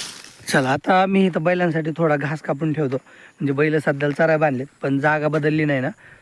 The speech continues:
तर त्याच्यामुळं आता इथं घास कापून ठेवतो. मग थोड्या वेळाने घास कापायचा झाला, म्हणजे थोडाच घास कापणार आहे, मग घरचे गुरं पाणी पाजतो आणि गुरं पाणी पाजून झाले ना, मग परत बैलांना घरी घेऊन येतो.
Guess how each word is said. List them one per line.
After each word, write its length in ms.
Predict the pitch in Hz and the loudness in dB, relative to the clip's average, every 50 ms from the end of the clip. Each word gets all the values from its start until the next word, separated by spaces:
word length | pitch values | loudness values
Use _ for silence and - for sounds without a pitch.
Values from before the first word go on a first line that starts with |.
| - - - - - - - - - - - - - - - | -20 -20 -20 -20 -20 -20 -20 -20 -20 -20 -20 -20 -20 -8 -6
तर 100 | - 127 | -6 -2
त्याच्यामुळं 420 | 127 156 147 143 151 156 160 156 196 | -2 0 0 0 0 2 2 2 2
आता 300 | - - - 170 185 190 - - - - - - - - | 2 2 0 0 0 -2 -4 -8 -10 -10 -12 -14 -14 -10
इथं 160 | - - 151 | -6 -4 -2
घास 180 | 139 160 165 160 | 0 0 -2 0
कापून 360 | - - 160 147 160 165 156 | 0 -2 0 0 2 2 2
ठेवतो. 320 | 139 165 160 131 165 165 - - - - - - - - - - - - - - _ _ - - | 4 4 4 2 2 0 -2 -8 -20 -20 -20 -20 -18 -16 -16 -16 -16 -18 -20 -20 _ _ -8 -2
मग 120 | - 139 135 135 | 0 0 2 2
थोड्या 240 | - 170 160 160 160 | 2 2 2 2 2
वेळाने 180 | 160 160 165 | 0 0 2
घास 200 | 165 170 175 170 | 2 2 0 0
कापायचा 380 | - - - 156 180 175 160 190 | 0 -2 -2 0 -2 0 0 0
झाला, 160 | 196 170 190 - - - - - - - - - | 0 0 -2 -6 -8 -12 -18 -20 -20 -14 -6 -2
म्हणजे 160 | - 156 156 170 147 | 0 0 0 0 2
थोडाच 240 | 185 202 196 202 180 | 2 2 2 2 2
घास 220 | 185 190 185 151 | 0 0 0 -2
कापणार 360 | - - 180 160 170 160 147 | -2 -4 -4 -2 0 0 0
आहे, 80 | 156 190 - - - - - - - | 0 -2 -4 -8 -14 -14 -12 -10 -6
मग 140 | - 156 147 | -4 -4 -2
घरचे 320 | 143 160 175 151 135 - 175 | 0 0 0 0 0 -2 0
गुरं 220 | 151 180 190 180 | 2 2 2 2
पाणी 240 | - - 180 185 190 | 0 -2 -2 -2 0
पाजतो 360 | 165 180 165 - - - 175 - - - _ _ - | 0 0 -2 0 -2 -4 -4 -4 -6 -14 _ _ -6
आणि 140 | 139 147 151 | -4 -4 -2
गुरं 260 | 143 135 160 160 165 | -2 0 0 2 2
पाणी 220 | 156 - 165 165 | 2 2 0 0
पाजून 280 | 170 170 165 160 170 170 | 0 0 0 0 0 0
झाले 220 | 165 160 143 135 | 2 2 0 0
ना, 100 | 127 135 151 - - - - - - - - | -2 -4 -6 -10 -16 -20 -20 -20 -18 -12 -10
मग 80 | 139 | -10
परत 260 | 123 - 156 151 165 165 | -4 0 2 4 4 2
बैलांना 480 | 156 143 151 151 151 151 147 156 156 | 2 2 2 2 2 2 2 2 2
घरी 240 | 151 156 175 165 160 | 2 2 2 4 4
घेऊन 220 | 143 139 147 135 | 2 2 2 2
येतो. 260 | 120 113 104 110 104 | 0 -2 -2 -4 -6